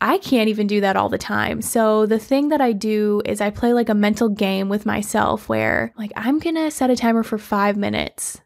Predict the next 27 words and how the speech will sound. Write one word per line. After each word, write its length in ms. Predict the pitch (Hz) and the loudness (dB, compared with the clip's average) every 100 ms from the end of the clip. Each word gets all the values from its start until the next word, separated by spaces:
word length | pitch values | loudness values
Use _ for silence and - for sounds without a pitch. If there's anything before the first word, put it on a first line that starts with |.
| - | -2
and 100 | 226 | 2
I'm 100 | 240 | 4
gonna 220 | 302 311 | 4 2
do 400 | 254 269 269 269 | 2 4 4 4
an 100 | 233 | 2
exercise, 480 | 214 - 214 214 214 | 0 -4 0 0 0
or 40 | |
I'm 60 | 233 | 0
gonna 160 | 285 | 2
do 140 | 277 262 | 2 2
jumping 320 | 226 220 226 | 2 0 0
jacks, 300 | 208 202 - | 0 -2 -2
or 40 | |
I'm 100 | 220 | -2
gonna 180 | 247 269 | 0 0
do 260 | 247 254 247 | 2 0 -2
something 680 | - 220 220 - 202 202 208 | 0 0 0 -2 -2 -2 -6
for 160 | - | -8
five 460 | 208 - 240 240 254 | -14 -4 0 2 2
minutes. 480 | 214 - - - - _ - | 0 0 -2 -4 -10 _ -6
You 100 | 247 | 0
can 100 | 311 | 2
do 120 | 302 - | 2 0
anything 720 | 262 254 240 226 208 196 226 | 2 2 2 0 0 -4 -8
for 180 | - 220 | -4 -4
five 360 | - 208 202 214 | 0 -2 0 -2
minutes, 600 | - - - - - | -4 -4 -6 -8 -8